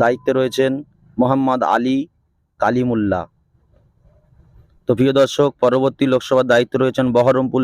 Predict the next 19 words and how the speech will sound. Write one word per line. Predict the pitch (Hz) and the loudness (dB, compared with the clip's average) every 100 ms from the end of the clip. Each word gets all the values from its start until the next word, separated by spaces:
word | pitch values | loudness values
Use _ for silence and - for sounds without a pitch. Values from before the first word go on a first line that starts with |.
| 123 | 0
লোকসভা, | 107 - 95 82 - _ _ _ _ _ _ - | -2 -2 -2 -4 -10 _ _ _ _ _ _ 0
মুর্শিদাবাদ | 127 - 143 135 135 143 127 98 101 | 0 0 0 2 4 2 2 -4 -2
বহরমপুর | 123 135 135 123 135 123 | 2 2 0 0 0 0
লোকসভা। | - - 98 82 _ _ _ _ - - | -2 -2 -2 -4 _ _ _ _ -20 -2
এই | 123 | -2
বহরমপুর | 120 127 143 143 143 139 139 | 2 4 4 4 2 0 2
লোকসভায় | 131 - 139 135 131 | 0 0 2 2 4
দায়িত্বে | 120 127 - | 4 2 0
রয়েছেন | 127 131 131 127 | 0 0 0 0
অলিউল | 117 123 131 131 | 0 0 0 0
ইসলাম। | 123 - 117 107 87 - - - - - - - - - 117 | -2 -2 -2 -2 -4 -16 -20 -20 -20 -20 -20 -20 -14 -2 0
অলিউল | 131 147 147 147 | 4 4 4 2
ইসলাম | 135 - 143 147 147 175 - - - - 110 | 0 0 2 2 0 -4 -10 -12 -12 -6 0
বহরমপুর | 127 143 143 143 139 135 | 2 4 2 0 0 0
লোকসভায় | 127 - 131 131 135 135 - | 0 0 2 4 2 0 -2
দায়িত্ব | 120 135 - 127 | 0 0 0 0
রয়েছেন। | 113 - - - - - - - - - - - - - | 0 -2 -8 -10 -20 -20 -20 -18 -16 -16 -18 -20 -14 -6
প্রিয় | - 135 | 0 2
দর্শক, | 143 135 151 147 | 2 2 0 0